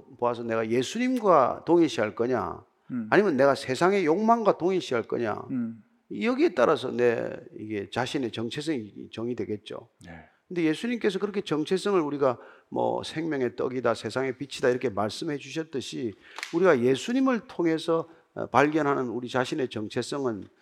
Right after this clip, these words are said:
Speaker 1: 그분의 말씀을 통해서 우리 자신의 정체성을 규정해야 되기 때문에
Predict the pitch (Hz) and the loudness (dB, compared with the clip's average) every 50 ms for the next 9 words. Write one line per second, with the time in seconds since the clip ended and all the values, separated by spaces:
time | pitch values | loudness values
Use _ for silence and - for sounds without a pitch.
0 | _ - _ _ _ - 214 214 247 226 202 143 107 113 120 113 - - 233 240 | _ -20 _ _ _ 2 2 4 4 4 4 4 4 2 2 0 -2 -2 -2 -2
1 | 240 233 - - 202 185 170 165 156 143 135 123 139 135 123 147 135 117 - 117 | -2 -2 -4 -2 0 0 0 0 -2 -6 -4 -4 -4 -4 -2 -4 -6 -6 -6 -8
2 | 120 110 - - 131 110 - - - 143 156 214 220 220 233 190 160 135 120 - | -8 -8 -8 -6 -8 -8 -8 -8 -6 -2 0 2 2 2 2 2 2 0 0 0
3 | - 117 117 113 123 127 117 101 98 | -2 -2 -2 0 0 -2 -2 -2 -6